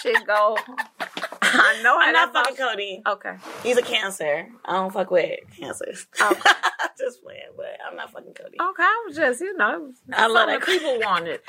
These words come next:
Speaker 1: to know. The people told me to ask you, so I just thought I'd just throw that in there,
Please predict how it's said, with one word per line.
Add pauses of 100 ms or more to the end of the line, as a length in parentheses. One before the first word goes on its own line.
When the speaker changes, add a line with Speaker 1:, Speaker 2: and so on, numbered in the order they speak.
(200)
Speaker 1:
to
know.
The
people
told
me
to
ask
you,
so
I
just
thought
I'd
just
throw
that
in
there,